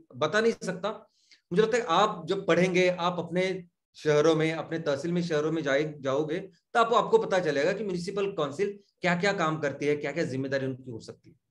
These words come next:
लेकिन उनका objective क्या है, उनका लक्ष्य क्या है, किस वजह से ये संकल्पना की शुरुआत हुई, ये समझना बहुत जरूरी है। और वो ये है कि उन सबका objective ये होता है कि कैसे इस शहर को बेहतर बने,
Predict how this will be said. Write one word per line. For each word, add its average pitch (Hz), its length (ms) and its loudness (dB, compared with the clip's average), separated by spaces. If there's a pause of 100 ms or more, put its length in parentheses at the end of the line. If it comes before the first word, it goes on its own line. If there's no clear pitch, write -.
(260)
लेकिन 269 180 4
उनका 277 160 4
objective 240 720 2
क्या 180 140 4
है, - 200 -6 (380)
उनका 208 220 0
लक्ष्य 226 420 4
क्या 160 200 0
है, 175 280 -2
किस - 260 -10
वजह 175 260 8
से 175 300 -2 (240)
ये 185 60 0
संकल्पना 185 680 0
की 190 140 -6
शुरुआत 160 420 0
हुई, 147 260 -2 (240)
ये 240 120 2
समझना 208 360 0
बहुत 156 240 0
जरूरी 113 300 -8
है। 90 100 -16 (520)
और 220 140 6
वो 240 180 0
ये 226 260 6
है 147 220 2
कि 220 440 -6 (220)
उन 233 160 -4
सबका 240 340 4
objective 196 420 2
ये 202 60 2
होता 165 200 2
है 208 60 0
कि 262 120 -6
कैसे 208 600 2 (360)
इस 233 220 -4
शहर 180 240 2
को 226 500 4
बेहतर 156 340 2
बने, 104 240 -6